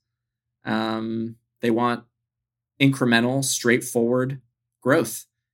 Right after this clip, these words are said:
And taking those big stabs once you're public is just always controversial. And I think it's kind of a lose-lose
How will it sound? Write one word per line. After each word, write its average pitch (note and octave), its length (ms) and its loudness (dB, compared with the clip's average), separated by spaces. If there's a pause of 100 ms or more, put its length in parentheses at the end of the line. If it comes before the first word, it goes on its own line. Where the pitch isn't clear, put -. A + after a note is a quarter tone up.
(200)
And A2 360 -2
taking B2+ 320 0
those A#2 160 0
big A#2+ 220 2
stabs A#2 520 4
once A2 240 -2
you're G#2+ 80 -2
public A#2+ 580 0 (520)
is A2+ 160 -2
just A2 220 -4 (100)
always B2+ 440 4
controversial. G#2+ 840 -2 (300)
And G#2 580 -2 (180)
I A2+ 120 2
think C3+ 200 -2
it's A#2 120 -4
kind C3+ 220 0
of A#2+ 80 -2
a - 20 0
lose-lose A2+ 800 0